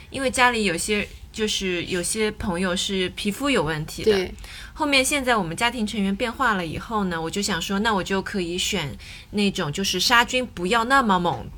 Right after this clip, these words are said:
Speaker 2: 嗯，
Speaker 1: 猛药的那种。
Speaker 2: 对，对，东西。
Speaker 1: 嗯，我就试了一下，嗯，一个是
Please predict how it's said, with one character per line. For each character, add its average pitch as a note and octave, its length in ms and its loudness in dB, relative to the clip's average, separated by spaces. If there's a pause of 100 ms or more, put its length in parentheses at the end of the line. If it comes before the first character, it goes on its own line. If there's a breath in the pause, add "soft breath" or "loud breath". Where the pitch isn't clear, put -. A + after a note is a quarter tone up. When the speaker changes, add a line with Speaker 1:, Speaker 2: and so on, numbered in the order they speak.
(160)
Speaker 2:
嗯， G3+ 240 2
Speaker 1:
猛 F#3+ 240 4
药 F#3+ 240 10
的 G3+ 160 4
那 G#3 180 2
种。 - 20 -2
Speaker 2:
对， G3 100 4
对， - 0 -
东 E3+ 100 4
西。 G3 60 -4 (500 loud breath)
Speaker 1:
嗯， G3+ 240 4
我 F#3 100 2
就 A3 260 4
试 B3 300 4
了 A3 80 4
一 G3 140 2
下， G3+ 380 0 (360 loud breath)
嗯， E3+ 380 -4 (340)
一 A3 120 -2
个 B3 160 6
是 G3 520 2